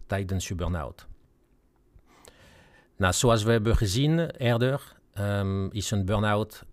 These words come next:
een vrij zwaar verstoring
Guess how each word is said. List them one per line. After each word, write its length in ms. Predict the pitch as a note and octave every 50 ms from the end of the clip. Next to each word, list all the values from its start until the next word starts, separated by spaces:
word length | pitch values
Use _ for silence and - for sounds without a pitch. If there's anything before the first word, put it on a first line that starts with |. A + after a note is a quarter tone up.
| - _ _ _ -
een 320 | - G#2+ G#2 G#2 G2+ G2
vrij 420 | - - - - A#2 A2 G#2+ G2
zwaar 540 | F#2 - - - - A2 A#2+ A#2+ A#2 G2 -
verstoring 760 | - - C3+ G2+ - - - A2+ A#2 G#2+ G2+ G2 F2+ F2 D#2+